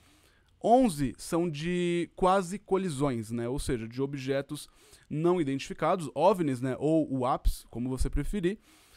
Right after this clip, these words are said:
que não tem explicação e que quase, né, ocasionaram aí, né, acabaram dando numa colisão com as naves, né, as naves, o, as aeronaves dos Estados Unidos, tá bom?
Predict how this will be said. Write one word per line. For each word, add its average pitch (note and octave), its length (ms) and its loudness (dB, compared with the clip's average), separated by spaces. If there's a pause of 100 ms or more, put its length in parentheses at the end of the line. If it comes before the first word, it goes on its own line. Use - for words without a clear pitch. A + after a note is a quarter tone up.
(380)
que G#3 460 -2
não G3+ 340 0
tem G3+ 380 -2 (100)
explicação F3+ 720 0
e F3+ 40 -6
que G3 120 -8
quase, F3 680 -2 (480)
né, C#3+ 360 0
ocasionaram C#3 680 0
aí, B2+ 180 -2
né, C3 280 -6
acabaram A#2+ 420 -2
dando B2+ 260 -2
numa C3+ 220 -4
colisão C3+ 500 -2 (400)
com C3+ 320 0 (180)
as D#3 200 -2
naves, C3 480 -2
né, A#2 240 -2
as A2+ 140 -6
naves, B2+ 420 -4
o, G#2+ 300 -10
as A2+ 180 -6
aeronaves C#3 560 0
dos C3 300 2
Estados B2+ 420 -2
Unidos, A#2 420 0
tá G#2 140 -2
bom? D3+ 220 0